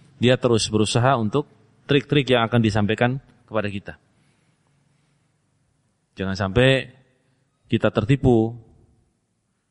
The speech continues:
Kita sudah menjadi seorang yang terkenal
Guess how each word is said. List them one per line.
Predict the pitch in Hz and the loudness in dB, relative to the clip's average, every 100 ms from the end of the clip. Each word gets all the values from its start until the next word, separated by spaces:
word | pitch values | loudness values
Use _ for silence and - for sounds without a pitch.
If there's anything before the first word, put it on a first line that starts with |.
| _ _ _ _ _ | _ _ _ _ _
Kita | - - 98 92 | -20 -2 -2 0
sudah | 101 | -2
menjadi | 98 95 92 | -2 0 -2
seorang | 90 98 104 98 | 0 0 2 2
yang | 92 | -2
terkenal | - - 98 104 101 | -6 -2 2 4 4